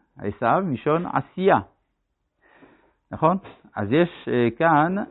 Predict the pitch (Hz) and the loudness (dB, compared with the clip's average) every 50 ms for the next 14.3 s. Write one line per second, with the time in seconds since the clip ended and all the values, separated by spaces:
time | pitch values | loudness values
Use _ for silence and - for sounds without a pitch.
0 | - - - 113 110 107 104 101 98 98 98 98 95 95 95 92 92 - - - | -12 -6 -2 0 2 4 4 4 2 2 2 0 0 0 -2 -4 -4 -8 -6 -4
1 | 180 170 170 143 - 143 127 107 98 95 - - - - 170 156 127 117 107 - | -2 0 0 -2 -2 -2 -2 -2 -2 -4 -6 -8 -2 2 2 2 4 2 0 -4
2 | - - 113 120 143 170 190 - - - 160 160 156 143 131 120 104 - - 101 | -6 -4 -2 0 0 0 -2 -2 -2 -2 0 0 2 2 2 2 0 -4 -8 -10
3 | 90 90 _ _ _ _ _ _ _ _ _ _ _ _ _ _ _ - - 95 | -10 -10 _ _ _ _ _ _ _ _ _ _ _ _ _ _ _ -12 -4 0
4 | 104 110 110 110 - 190 220 240 226 190 160 165 165 165 160 151 - 202 185 170 | 2 2 2 0 0 0 2 2 2 0 2 2 2 2 2 2 0 0 0 0
5 | 160 131 117 104 - - 104 85 85 _ _ _ _ _ _ _ _ _ _ _ | 0 -2 -2 -6 -8 -10 -10 -10 -12 _ _ _ _ _ _ _ _ _ _ _
6 | _ _ - - 107 101 95 123 151 156 139 120 120 139 156 185 214 247 254 - | _ _ -12 -10 -8 -6 -2 0 2 2 2 0 0 0 0 2 0 0 -2 -8
7 | _ _ _ _ - 117 123 131 123 120 131 180 202 170 - - - 160 147 156 | _ _ _ _ -6 -2 0 2 2 2 2 2 0 0 -2 -2 -4 -4 -2 -2
8 | 208 220 196 175 - - 170 151 127 - - 120 - - 117 113 113 113 104 92 | 0 0 -2 -2 -4 -6 -4 -4 -4 -4 -8 -14 -8 -4 -2 0 0 0 -2 -4
9 | - _ _ _ _ _ _ _ _ _ _ _ _ _ _ _ _ _ _ _ | -8 _ _ _ _ _ _ _ _ _ _ _ _ _ _ _ _ _ _ _
10 | _ _ _ _ _ _ _ _ _ _ _ - - 156 139 143 175 190 175 147 | _ _ _ _ _ _ _ _ _ _ _ -2 4 4 6 6 6 6 4 4
11 | 143 - - 175 165 156 156 - - 127 135 131 - - 107 110 107 101 101 98 | 2 2 0 2 2 0 -2 -4 -2 0 2 2 2 0 0 0 2 2 2 2
12 | 104 120 165 220 269 - - - - _ _ _ _ _ _ _ _ _ _ _ | 4 4 4 2 2 -2 -6 -16 -18 _ _ _ _ _ _ _ _ _ _ _
13 | _ _ _ _ _ - 101 95 107 123 131 127 - 160 151 147 147 180 226 285 | _ _ _ _ _ -8 -6 0 4 4 4 4 4 0 0 2 2 2 2 4
14 | 269 208 196 196 196 | 4 4 2 2 0